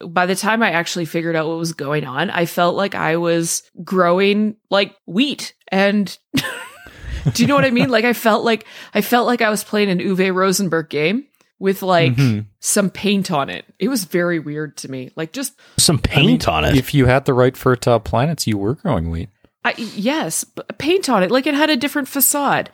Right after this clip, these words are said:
Speaker 1: Like Uwe
Speaker 2: Hmm.
Speaker 1: Rosenberg games, you don't, you wouldn't see necessarily.
Speaker 2: A little lipstick on the pig?
Speaker 1: Yeah. Like, I don't,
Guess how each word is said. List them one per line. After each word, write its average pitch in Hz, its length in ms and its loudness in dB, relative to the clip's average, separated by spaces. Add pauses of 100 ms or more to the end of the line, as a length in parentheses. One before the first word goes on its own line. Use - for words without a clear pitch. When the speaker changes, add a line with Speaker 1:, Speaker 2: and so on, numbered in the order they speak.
(140)
Speaker 1:
Like 247 140 2
Uwe 285 360 2
Speaker 2:
Hmm. 226 60 2
Speaker 1:
Rosenberg 185 520 2
games, 156 320 0
you 170 80 -2
don't, 165 220 2
you 185 180 2
wouldn't 185 240 0
see 180 320 0
necessarily. 147 960 0 (220)
Speaker 2:
A 113 40 -2
little 110 300 2
lipstick 113 420 0
on 117 100 2
the 110 60 0
pig? - 380 0
Speaker 1:
Yeah. 392 300 0 (180)
Like, - 300 -2
I 277 100 2
don't, 294 240 0